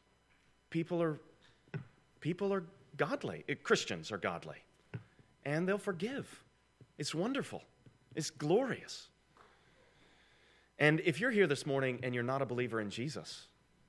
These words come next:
you don't, you, you haven't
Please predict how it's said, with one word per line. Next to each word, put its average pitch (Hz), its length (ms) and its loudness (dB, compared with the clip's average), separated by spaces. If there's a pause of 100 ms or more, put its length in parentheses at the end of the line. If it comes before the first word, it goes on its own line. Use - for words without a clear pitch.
(680)
you 135 200 2
don't, 151 240 6 (1000)
you, 147 300 2
you 143 180 0
haven't 147 360 4